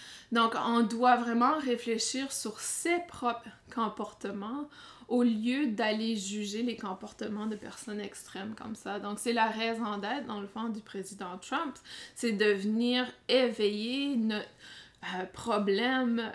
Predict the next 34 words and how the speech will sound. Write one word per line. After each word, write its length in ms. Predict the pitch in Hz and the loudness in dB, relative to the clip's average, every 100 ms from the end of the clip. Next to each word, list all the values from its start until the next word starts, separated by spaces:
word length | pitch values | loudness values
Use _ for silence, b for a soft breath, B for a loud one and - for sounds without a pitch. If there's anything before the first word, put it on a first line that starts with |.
| - | -8
euh, 420 | 208 196 - 202 202 | -6 -4 -4 -2 -4
dans 320 | 185 214 226 | -2 0 2
notre 260 | 220 208 - | 2 -2 -4
société, 720 | - 208 - 190 190 381 381 | -4 -4 -2 -2 2 2 2
qui 240 | - 262 | 0 0
est 60 | 269 | 0
l'aspect 560 | 247 226 220 - 254 | 2 0 -2 -4 0
dualité. 760 | 233 196 202 202 208 - 208 214 _ _ _ - - | 0 0 -4 -4 -4 -6 -8 -8 _ _ _ -20 -6
Donc, 240 | 226 220 214 | -2 0 0
il 100 | 233 | 0
est 140 | 226 | 0
extrêmement 720 | - 269 - - 277 254 226 254 | -4 -6 -8 -8 -4 0 0 0
important 640 | 285 220 214 - 233 247 | 0 -2 -8 -10 -6 -4
de 300 | 214 196 190 180 | -2 -4 -4 -4
réfléchir 800 | 226 233 - 240 208 - 269 285 | -4 -4 -4 -4 -4 -4 -6 -6
sur 220 | - 233 | -8 -10
cette 300 | - 196 190 | -8 -6 -6
dualité. 760 | 226 208 185 190 - 185 190 196 B B B - | -6 -6 -6 -10 -10 -6 -6 -8 B B B -2
Est-ce 240 | 233 233 | 0 0
que 80 | 240 | -2
vous 160 | 214 | -2
continuez 640 | 202 269 254 247 240 233 254 | -2 2 2 2 0 2 2
à 160 | 285 | 2
nourrir 560 | 233 220 240 214 247 254 | 2 2 2 0 -2 -2
l'aspect 480 | 233 196 - 226 233 | -2 -4 -6 -2 0
de 200 | 202 185 - | 0 -2 -2
eux 240 | 240 240 - | 0 0 0
et 120 | 220 | -2
nous ? 400 | 226 202 214 262 339 B B B | 0 2 2 0 -2 B B B
Euh, 160 | 185 196 | -4 2
nous 320 | 214 247 277 | 6 8 8
sommes 380 | - 254 240 226 | 6 0 2 4
mieux 260 | 233 233 | 4 2
qu'eux. 380 | 240 - 196 359 | 0 -4 -2 -2